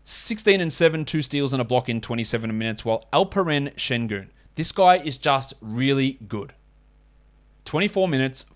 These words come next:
fourteen and five with three steals. He's got a gi-, I think he leads the league in deflection rate.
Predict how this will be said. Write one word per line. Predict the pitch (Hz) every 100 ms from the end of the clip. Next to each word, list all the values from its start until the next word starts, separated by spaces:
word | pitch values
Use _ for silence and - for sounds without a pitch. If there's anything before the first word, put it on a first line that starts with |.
| -
fourteen | 127 156 156
and | 151
five | 131 127 120
with | 117
three | - 117
steals. | 107 104 95
He's | 107
got | 123
a | 117
gi-, | 107 120 -
I |
think | 143
he | 214
leads | 139 143 131
the |
league | 120 123 117
in |
deflection | 107 - 117 - 127
rate. | 120